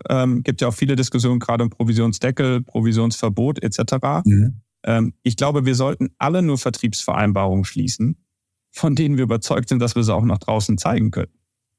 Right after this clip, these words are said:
Speaker 1: Ähm, das ist oft, glaube ich, ein ganz guter Grundsatz, dass man nur Dinge macht, die jemand anderes auch sehen könnte.
Speaker 2: Ja.
Speaker 1: Und wenn wir das Gefühl haben, dass wir da Vereinbarungen haben, die dem nicht, <laughs> äh, die dem nicht entsprechen, ja, dann sollten wir die Vereinbarung nicht machen.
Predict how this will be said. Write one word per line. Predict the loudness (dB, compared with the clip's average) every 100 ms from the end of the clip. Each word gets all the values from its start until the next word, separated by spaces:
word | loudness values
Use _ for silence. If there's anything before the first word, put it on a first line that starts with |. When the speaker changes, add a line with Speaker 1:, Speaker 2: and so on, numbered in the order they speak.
| _ _ _ _ _ _ _ _ -2
Speaker 1:
Ähm, | 2 0 0
das | -2 0
ist | 0
oft, | 0 -2 0
glaube | -2 0
ich, |
ein | 0
ganz | 0 0
guter | -2 0 0
Grundsatz, | 0 0 0 0
dass | 0 0
man | 0
nur | 2
Dinge | 2 2
macht, | 0 -2 -2
die |
jemand | -2 0 0
anderes | 0 0 0
auch | 0
sehen | 0 0 0
könnte. | -2 -2 -6 -10 _ _ _
Speaker 2:
Ja. | 2 4
Speaker 1:
Und | 4
wenn | 4
wir | 2
das | -2
Gefühl | -4 -4 -2 0 0
haben, | 0 0
dass | 0 -2
wir | -2
da | -2
Vereinbarungen | -2 0 0 0 0 0 0
haben, | 0 -2 0
die | 0
dem | 0 0 2
nicht, | 0 -2 -6 -14 _ _ _ _ _
<laughs> | -2 -2 -4 _ _ _ -4
äh, | 0
die | 2 2
dem | 2
nicht | 0 0
entsprechen, | -2 -2 -2 -2 0 0
ja, | 0
dann | 0
sollten | 0 0
wir |
die | 0
Vereinbarung | 0 0 0
nicht | -2 -4
machen. | -8